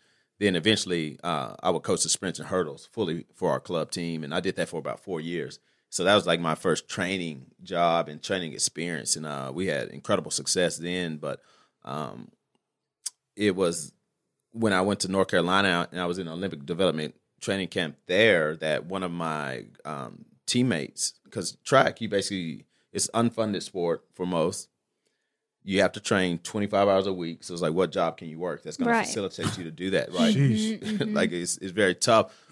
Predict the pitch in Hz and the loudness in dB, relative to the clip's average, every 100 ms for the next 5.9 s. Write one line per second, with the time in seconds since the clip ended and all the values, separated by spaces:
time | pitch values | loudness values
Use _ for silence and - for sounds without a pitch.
0 | _ - 113 107 98 90 - 110 - 95 | _ 2 6 6 6 4 4 2 2 2
1 | 90 85 85 - - _ - 104 98 92 | 2 2 0 0 -4 _ 0 4 4 2
2 | 87 85 104 98 82 - - - 110 85 | 0 -4 -6 -4 -4 -2 -2 2 0 0
3 | 80 98 98 98 92 95 80 73 64 82 | -4 -2 2 2 0 -2 -2 -2 -2 -2
4 | 73 71 - 98 98 95 82 80 67 85 | -2 -2 2 6 8 8 4 -4 -4 0
5 | 113 113 98 - 87 76 64 57 - | 2 4 2 0 0 2 2 -2 -8